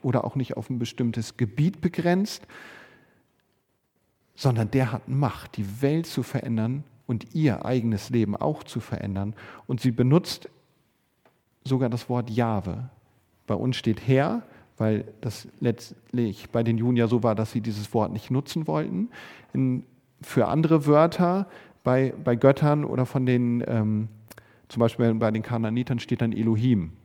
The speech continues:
Das ist dann auch, das ist ein Gott oder die Götter. Dann gibt's den höchsten Gott und sein Sohn ist der Baal, von dem wir auch schon viel gehört haben in Geschichten aus der Bibel.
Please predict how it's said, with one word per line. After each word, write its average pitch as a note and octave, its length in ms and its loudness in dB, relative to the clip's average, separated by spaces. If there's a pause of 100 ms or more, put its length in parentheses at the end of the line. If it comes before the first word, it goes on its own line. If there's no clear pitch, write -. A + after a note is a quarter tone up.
(140)
Das - 160 -8
ist - 120 -12
dann G#2 100 -2
auch, - 320 -4
das B2 220 -8
ist - 140 -10
ein A2 100 -6
Gott B2 240 4
oder G#2 160 -4
die G2+ 100 -6
Götter. C#3 400 2
Dann A#2+ 120 -2
gibt's A2+ 220 -4
den A2+ 200 2
höchsten D3 400 4
Gott C#3 300 6
und A#2 100 -4
sein A2 180 2
Sohn B2 220 2
ist - 180 -6
der A2 120 2
Baal, C#3 600 4 (260)
von A#2+ 200 0
dem A#2 160 4
wir G#2+ 100 4
auch C3+ 120 0
schon C3 200 -2
viel C#3 220 4
gehört C3 420 2
haben C3+ 300 2
in B2+ 120 -2
Geschichten C3 560 -6
aus - 200 -6
der B2+ 100 -2
Bibel. B2 360 0